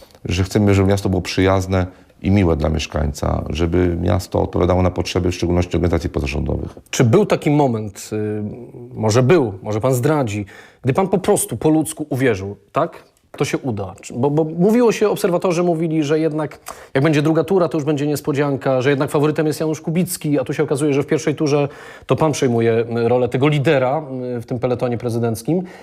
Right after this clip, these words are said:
Speaker 2: I tak się zastanawiam, czy, czy był taki moment, że pomyślał pan, „Kurczę, no to się da zrobić, ja mogę zostać tym prezydentem”?
Speaker 1: Naprawdę od początku, y, nikt z nas nie wątpił, że idziemy,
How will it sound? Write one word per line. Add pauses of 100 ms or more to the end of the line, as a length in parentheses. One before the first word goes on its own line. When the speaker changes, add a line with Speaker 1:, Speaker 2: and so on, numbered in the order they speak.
(140)
Speaker 2:
I
tak
się
zastanawiam,
czy,
czy
był
taki
moment,
że
pomyślał
pan, (360)
„Kurczę, (220)
no
to
się
da
zrobić,
ja
mogę
zostać
tym
prezydentem”? (440)
Speaker 1:
Naprawdę
od
początku, (280)
y,
nikt
z
nas
nie
wątpił,
że
idziemy,